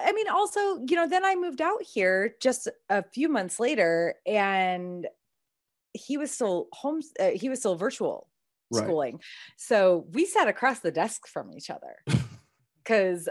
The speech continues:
Speaker 1: uh, obviously I had to turn off my video 'cause it was
Speaker 2: Yeah.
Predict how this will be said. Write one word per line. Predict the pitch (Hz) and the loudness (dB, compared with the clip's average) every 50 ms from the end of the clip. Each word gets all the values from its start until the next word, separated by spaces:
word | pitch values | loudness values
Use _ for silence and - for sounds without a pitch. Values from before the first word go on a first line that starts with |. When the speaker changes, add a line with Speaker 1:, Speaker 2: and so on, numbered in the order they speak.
| - _ | -6 _
Speaker 1:
uh, | 190 196 185 180 180 175 170 170 170 160 160 - _ _ _ _ _ _ _ _ | 0 0 2 2 2 2 2 0 0 -2 -4 -6 _ _ _ _ _ _ _ _
obviously | - 208 196 196 - 202 175 | 0 0 0 0 -2 0 0
I | 170 | 0
had | 165 185 175 | 0 0 -2
to | 160 156 147 - _ _ | -4 -6 -8 -10 _ _
turn | - - 180 160 156 | -4 -4 -2 -2 -2
off | 156 151 - - | -4 -6 -6 -8
my | 160 147 151 | -8 -6 -4
video | 160 160 160 151 143 143 147 160 | -2 -2 -2 -2 -2 -4 -4 -6
'cause | - - 170 | -6 -8 -8
it | - | -8
was | - 127 131 113 | -4 -2 -2 0
Speaker 2:
Yeah. | 104 101 98 | 0 -2 -4